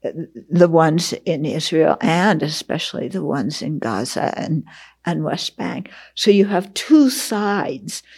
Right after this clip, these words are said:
two peoples who both feel like they're endangered. Yeah. And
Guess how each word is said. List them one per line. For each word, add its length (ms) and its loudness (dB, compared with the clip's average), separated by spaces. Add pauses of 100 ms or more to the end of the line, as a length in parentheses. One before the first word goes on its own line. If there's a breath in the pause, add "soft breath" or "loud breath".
(140)
two 180 4
peoples 720 2 (360 loud breath)
who 120 6
both 320 6
feel 720 4 (300 soft breath)
like 380 2
they're 760 4 (220)
endangered. 1000 2 (1160)
Yeah. 440 -2 (400 loud breath)
And 220 0